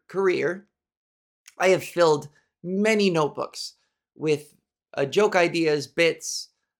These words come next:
uh, concepts, tags, whatever, with material. And, um, this segment is me going back into my oldest books and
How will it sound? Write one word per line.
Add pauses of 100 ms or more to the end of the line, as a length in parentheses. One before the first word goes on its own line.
(160)
uh,
concepts, (1200)
tags,
whatever,
with
material. (500)
And,
um, (800)
this
segment
is
me
going
back
into
my
oldest
books (480)
and